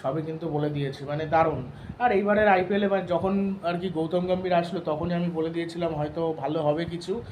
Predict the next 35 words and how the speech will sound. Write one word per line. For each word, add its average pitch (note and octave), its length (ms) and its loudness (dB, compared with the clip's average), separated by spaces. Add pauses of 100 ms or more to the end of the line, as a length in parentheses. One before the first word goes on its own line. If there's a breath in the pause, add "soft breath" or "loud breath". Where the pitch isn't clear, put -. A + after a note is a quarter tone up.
(160 loud breath)
সেটাই D#3+ 320 -2
হলো। D#3+ 240 0
এবং E3 220 -2 (100)
কাপ D3+ 200 0
জিতলো D#3+ 280 -6
কলকাতা। D#3+ 400 -2
"করবো D#3+ 400 -2
লড়বো E3 320 -2
জিতবো D#3 320 -8
রে" E3+ 100 -2
বলে E3+ 260 -2
না, G#3+ 140 -4 (320 loud breath)
সত্যি E3+ 340 -6
করবো E3 340 -2
লড়বো E3 280 -4
জিতবো D3 340 -6
রে, C#3+ 80 -2
মানে D3+ 200 -4
অবিশ্বাস্য, D#3 680 -4
মানে C#3+ 200 -6
দারুণ D3 380 0
খেলেছে D#3+ 400 -4 (280 loud breath)
এবং D#3+ 280 -4
জিতে D#3 240 -6
নিয়েছে, D3 380 -8
মানে D3+ 220 -4
যা D#3 180 -2
সেরা, D#3 380 -6
সেরা D3+ 280 -2
লেগেছে, C3+ 420 -2 (480 loud breath)
just D#3 240 -2
কোনো E3 220 -4
কথা D#3 220 -2
হবে D#3+ 220 2
না, F3+ 180 -2